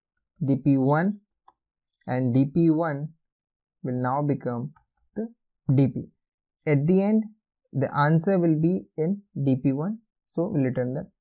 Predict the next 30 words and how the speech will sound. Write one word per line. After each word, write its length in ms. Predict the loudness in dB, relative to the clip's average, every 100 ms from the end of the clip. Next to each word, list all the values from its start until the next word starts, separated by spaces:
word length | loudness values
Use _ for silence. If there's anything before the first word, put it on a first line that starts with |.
| _ _
Let's 340 | -2 -2 -4 -6
run 180 | -4 -4
this 180 | -4 -4
code. 240 | -4 -4 -6 _ _ _ _ _ _ _ _ _
So 160 | -10 -10
it 80 | -8
runs 180 | -10 -10
successfully. 640 | -10 -8 -10 -8 -10 -10 -12 _ _ _ _ _ _
When 160 | -6 -2
we 80 | -2
submit 420 | -2 -2 -2 0
this, 300 | -2 -4 -12 _ _ _ _ _ _ _ _ _ _ _ _ -20 _ _ _ _ _ _ _
so 60 | -6
we 60 | -4
need 120 | -4
to 120 | -4
have 220 | -4 -6
a 80 | -10 -16 _
condition 400 | -8 -6 -6 -4
if 100 | -6 -8 _ _ _ -12
the 140 | -10
char 300 | -6 -4 -4
at 180 | -4 -6
zero 280 | -4 -4 -4
is 160 | -6 -6
zero, 380 | -4 -2 -6 -10 _ _ -20 -10
then 140 | -6
we 80 | -6
simply 420 | -6 -6 -4 -4
return 520 | -4 -4 -4 -4 -8